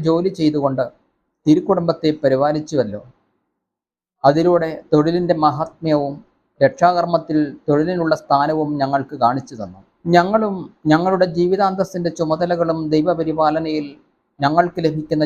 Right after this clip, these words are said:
ജോലികളും തൊഴിലുകളും വിശ്വസ്തതാപൂർവം നിർവഹിച്ചുകൊണ്ട് ജീവിതം ധന്യമാക്കുവാനുള്ള അനുഗ്രഹം പ്രാപിച്ചു തരണമേ. ജോലികളിലുണ്ടാകുന്ന ബുദ്ധിമുട്ടുകളും ത്യാഗങ്ങളും ഞങ്ങൾ ദൈവ തിരുമനസ്സിനോട് യോജിപ്പിച്ചുകൊണ്ട്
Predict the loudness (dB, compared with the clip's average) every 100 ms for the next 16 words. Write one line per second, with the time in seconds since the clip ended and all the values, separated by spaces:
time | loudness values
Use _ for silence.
0 | 0 0 0 -2 -2 -4 -12 _ _ _
1 | _ _ 2 4 2 2 0 -2 -8 -8
2 | -4 -4 -4 -6 2 2 2 0 0 0
3 | 0 0 -4 -6 -2 -2 -2 -6 _ _
4 | _ _ _ _ -10 0 2 4 2 -2
5 | -2 -2 0 0 -2 0 0 0 0 0
6 | 0 -2 -2 -4 -10 -16 _ 0 0 -2
7 | -10 -6 -6 -6 -14 -20 -20 _ -8 2
8 | 4 4 2 0 0 -2 2 0 2 -2
9 | -2 -2 -4 0 0 0 0 -4 -2 0
10 | 2 0 -2 -4 -10 _ _ -4 -2 2
11 | 0 0 0 0 0 -2 -2 -2 -2 -4
12 | -2 0 0 0 0 -2 -6 -12 -10 -6
13 | -6